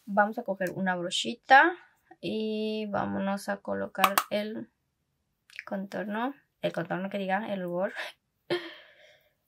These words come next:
Ahí. Sonrían. Es que realmente el, el color me gusta.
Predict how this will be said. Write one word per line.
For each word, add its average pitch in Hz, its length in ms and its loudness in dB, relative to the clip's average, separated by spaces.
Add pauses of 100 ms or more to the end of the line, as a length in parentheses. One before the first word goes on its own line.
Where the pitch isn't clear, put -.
(200)
Ahí. 196 500 4 (480)
Sonrían. 214 680 2 (2250)
Es 254 120 -2
que 240 140 8
realmente 254 460 8
el, 294 160 0 (120)
el 214 260 -2
color 208 340 2
me 254 160 0
gusta. - 460 -6